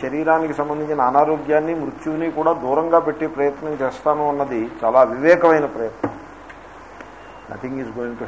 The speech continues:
happen that way. కాబట్టి even a person in Boston మృత్యు భయంతో ఉన్నవాడు అయినట్లయితే వాడు మహా దుఃఖాన్ని అనుభవిస్తాడు. టిబెట్లో ఉన్నవాడు కూడా మృత్యు భయం లేకపోతే హ్యాపీగా బతికేస్తాడు.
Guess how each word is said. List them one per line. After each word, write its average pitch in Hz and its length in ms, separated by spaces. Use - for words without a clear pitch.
happen 110 300
that 101 140
way. - 100
కాబట్టి 160 280
even 135 340
a 131 180
person 143 300
in 151 140
Boston 131 440
మృత్యు 135 300
భయంతో 151 480
ఉన్నవాడు 135 360
అయినట్లయితే 120 800
వాడు 113 140
మహా 113 280
దుఃఖాన్ని 123 420
అనుభవిస్తాడు. 113 720
టిబెట్లో 170 540
ఉన్నవాడు 147 440
కూడా 117 440
మృత్యు 131 340
భయం 147 300
లేకపోతే 113 640
హ్యాపీగా 120 440
బతికేస్తాడు. 113 540